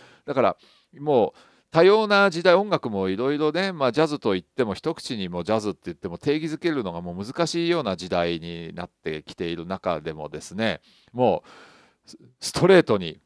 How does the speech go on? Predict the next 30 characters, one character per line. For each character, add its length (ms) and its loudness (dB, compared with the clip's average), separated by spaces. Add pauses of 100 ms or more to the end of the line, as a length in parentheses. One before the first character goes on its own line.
も 300 -2
う 40 -2
ア 40 -6
コ 180 2
ー 40 2
ス 60 -6
テ 80 -4
ィ 40 -4
ッ 60 -20
ク 140 -10
ジ 80 0
ャ 60 6
ズ 160 -6
一 120 -6 (140)
本 160 -6
で 100 -12
も 440 -8
う 0 - (560)
強 340 2
い 140 -2
腕 240 0
力 280 -4
を 140 -4
グ 200 -2
ワ 360 4
ー 40 -10
ン 20 -12
っ 40 -16
て 120 -10
ね 160 -10